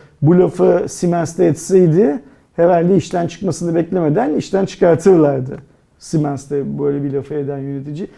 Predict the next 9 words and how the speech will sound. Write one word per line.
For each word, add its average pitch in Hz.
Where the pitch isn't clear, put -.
Neyse 190
şimdi 147
boşu 170
boşuna 151
kızmayalım. 147
Ayın 151
son 156
gününe 147
geliyoruz. 143